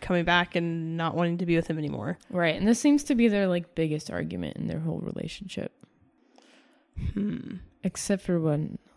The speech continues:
Speaker 2: a little bit later I'll tell you about in a little bit. But season two, she comes back. She's, like, trying to talk to Robin and Ted. She's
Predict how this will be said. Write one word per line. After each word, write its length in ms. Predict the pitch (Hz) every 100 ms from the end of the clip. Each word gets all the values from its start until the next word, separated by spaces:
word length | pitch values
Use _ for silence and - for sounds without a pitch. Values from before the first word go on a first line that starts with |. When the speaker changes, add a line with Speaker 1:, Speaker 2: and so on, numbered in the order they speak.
| _
Speaker 2:
a 40 | 190
little 180 | 160 165
bit 200 | - 170
later 320 | - - -
I'll 100 | 185 -
tell 300 | - 180 196
you 160 | - -
about 200 | - - _ -
in 60 | 175
a 40 |
little 180 | - -
bit. 240 | - - - - - - - _ _ _ _ _ _ _
But 260 | 185 165 - - - _ _ _ _ _ _ _ -
season 440 | - 226 214 226 220
two, 380 | - 196 190
she 180 | 185 196
comes 380 | - 180 185 180
back. 720 | 165 160 143 139 160 170 - - - - _ _ _ _ - _ _ _ _ _
She's, 260 | - 185 170
like, 220 | 170 165
trying 360 | - 170 165 165
to 60 |
talk 340 | 165 175 160 -
to 120 | 170
Robin 440 | 160 147 151 165
and 160 | 147 151
Ted. 400 | - 151 156 165
She's 260 | - 175